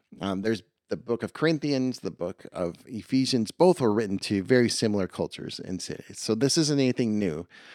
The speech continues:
Uh, but now, if you could just imagine the Corinthians and Ephesians with cell phones that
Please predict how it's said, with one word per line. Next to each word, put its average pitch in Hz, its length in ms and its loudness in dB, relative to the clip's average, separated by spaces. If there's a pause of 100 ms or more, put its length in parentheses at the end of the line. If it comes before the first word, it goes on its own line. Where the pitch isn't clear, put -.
(240)
Uh, 101 140 0
but 98 160 0
now, 135 460 4
if 120 220 -2
you 135 100 4
could 117 140 0
just - 160 0
imagine 113 360 2
the 101 80 0
Corinthians 117 540 0
and 104 140 -2
Ephesians 98 640 -2
with 104 240 0 (260)
cell 147 260 2
phones 101 360 -2
that 90 140 -4